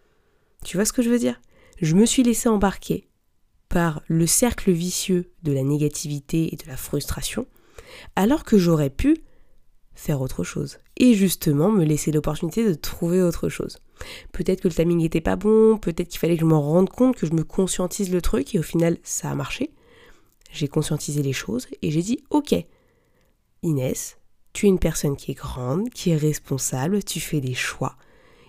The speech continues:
Et là, mon choix, il est simple. Je cherche autre chose et je vois où ça me mène.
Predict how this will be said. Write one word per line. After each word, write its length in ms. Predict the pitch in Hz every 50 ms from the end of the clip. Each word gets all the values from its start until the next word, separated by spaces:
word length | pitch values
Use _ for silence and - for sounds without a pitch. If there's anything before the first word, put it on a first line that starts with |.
| - -
Et 80 | 143
là, 100 | 143 156
mon 140 | 185 175 156
choix, 180 | - - 190 190
il 100 | 175 151
est 40 |
simple. 400 | 139 - - - - - - - - - _ - - _ - _ - - _ - _ _ -
Je 240 | - 151 151 165 202
cherche 440 | 196 - - 175 170 165 - - - _ _
autre 260 | 226 226 - - 175
chose 320 | - - - 160 160 160 - -
et 100 | 233 226
je 120 | 196 185
vois 320 | 175 156 156 165 160 - - -
où 80 | 185 170
ça 160 | - 175 160
me 100 | 160 147
mène. 320 | 143 139 135 123 139 156